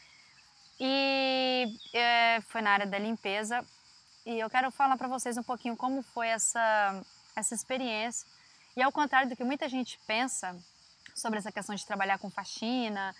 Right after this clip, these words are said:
ou trabalhar com, como garçonete, que eu também trabalhei, porque ele também tem restaurante. Cara, foi uma, uma experiência muito louca. Eu,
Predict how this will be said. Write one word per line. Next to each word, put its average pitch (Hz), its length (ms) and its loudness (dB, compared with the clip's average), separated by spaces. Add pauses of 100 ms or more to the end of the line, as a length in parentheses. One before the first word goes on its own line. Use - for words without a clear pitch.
(360)
ou 202 80 -4
trabalhar 208 340 2
com, 196 480 -6
como 220 160 -4
garçonete, 208 500 0
que - 60 -6
eu 202 60 -6
também 202 260 -2
trabalhei, 196 420 -2
porque - 160 -8
ele 196 140 -2
também 202 300 -4
tem 208 160 -6
restaurante. 190 760 -4 (800)
Cara, 240 300 6
foi 269 320 0
uma, 254 800 4
uma 240 100 0
experiência 262 500 -2
muito 269 240 2
louca. 185 360 -4 (580)
Eu, 214 120 -2